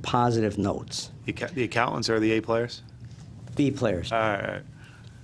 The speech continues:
Speaker 1: At this time, uh, could we get an update tonight on the Roads two thousand fifteen project,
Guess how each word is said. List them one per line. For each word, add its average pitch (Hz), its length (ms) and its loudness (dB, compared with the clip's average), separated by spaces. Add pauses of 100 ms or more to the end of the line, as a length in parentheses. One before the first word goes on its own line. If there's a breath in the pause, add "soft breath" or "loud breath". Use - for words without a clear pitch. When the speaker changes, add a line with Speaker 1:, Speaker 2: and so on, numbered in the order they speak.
(280 loud breath)
Speaker 1:
At 135 160 4
this 190 200 4
time, 151 480 6
uh, 117 260 6
could 151 240 2
we 214 120 6
get 208 200 6
an 143 120 6
update 143 440 4
tonight 135 400 4 (480 loud breath)
on 127 100 6
the 123 120 6
Roads 147 400 4
two 160 180 4
thousand 131 440 6
fifteen 139 540 2
project, 127 500 4